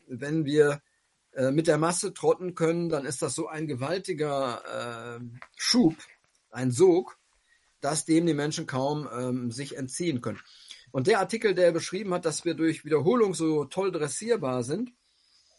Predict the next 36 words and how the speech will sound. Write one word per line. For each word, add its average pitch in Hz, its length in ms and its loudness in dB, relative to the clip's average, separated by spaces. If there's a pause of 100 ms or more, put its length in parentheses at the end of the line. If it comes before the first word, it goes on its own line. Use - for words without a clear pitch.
(120)
äh, 156 280 6
der 165 180 2
hat 175 120 -4
gesagt, 170 340 -2
die 180 60 0
entsprechende 170 560 -2
wissenschaftliche 175 520 -4
Studie 180 360 -4
hat 160 100 -2
dann 156 140 -4
auch 160 140 0
untersucht, 160 440 -2
ob 139 120 -4
sich 156 120 -8
das 160 160 -6
unterscheidet 165 640 -2
jetzt 131 200 -4
vom 135 180 -6
einfach 151 340 -4
denkenden 151 460 -4
Menschen, 156 420 -6
der 127 140 2
nicht 147 160 -6
so 156 100 -8
viel 135 200 -8
Grips 165 260 -6
im 160 120 -8
Kopf 165 220 -4
hat, 170 220 -6 (600)
bis 151 260 -2
zu 165 140 0
den, 156 260 4
äh, 143 120 -4
intelligentesten 160 760 -2
Akademikern. 156 840 -2
<clears throat> - 420 -2